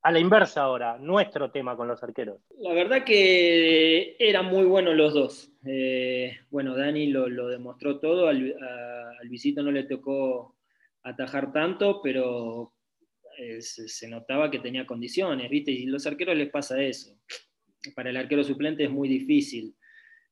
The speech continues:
Speaker 2: Eh, y bueno, y tiene que estar preparado, eh, para cuando le toque. Y bueno, le tocó y demostró también que,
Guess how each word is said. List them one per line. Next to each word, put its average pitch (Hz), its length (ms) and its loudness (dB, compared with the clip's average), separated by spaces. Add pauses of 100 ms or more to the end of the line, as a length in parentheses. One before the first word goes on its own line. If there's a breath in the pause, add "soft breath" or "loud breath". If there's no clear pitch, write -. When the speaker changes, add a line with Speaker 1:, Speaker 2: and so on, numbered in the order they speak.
(180)
Speaker 2:
Eh, 120 420 -6
y 135 100 4
bueno, 190 220 4
y 143 60 -2
tiene 151 160 0
que 143 60 0
estar 147 240 0
preparado, 147 1400 4 (360)
eh, 113 320 -16
para 120 220 -8
cuando 131 220 -4
le 135 120 -2
toque. 135 300 0 (120)
Y 120 40 -4
bueno, 127 180 -6
le 120 80 -6
tocó 151 400 -2
y 190 60 2
demostró 131 420 -4
también 131 360 -8
que, 107 360 -14